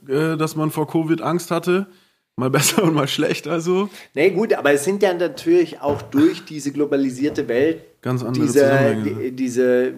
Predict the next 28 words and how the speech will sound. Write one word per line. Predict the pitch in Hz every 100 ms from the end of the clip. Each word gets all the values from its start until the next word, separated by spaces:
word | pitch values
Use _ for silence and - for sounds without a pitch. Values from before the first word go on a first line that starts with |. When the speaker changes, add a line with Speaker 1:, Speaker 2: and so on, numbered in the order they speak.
| 120
Speaker 2:
virologischen | 113 117 127 135 131
Krankheiten | 123 123 135 143 - 127
verbreiten | - 107 113 123
sich | 123 104
natürlich | 95 82 90 -
auch | - -
viel | - 107 98
Speaker 1:
Aber | 107
es | -
gab's | 110 127
ja | 131
auch | 123 131
schon | - 131
Speaker 2:
doller. | 131
Speaker 1:
davor | 120 151 147
ganz | 110 104
schlimme. | - 110 98 87
Speaker 2:
Mm, | 95 101 107 117 120 123 131 131
ja. | 120 104 110 147 165
Speaker 1:
Also | 196 135
ohne | 170 170
covid | 135 160 147 120
re-, | 127 113 113
relativieren | 127 117 113 131
zu | 131 107
wollen, | 110 107
Gott | 117 117 -
bewahre, | 104 107 123 165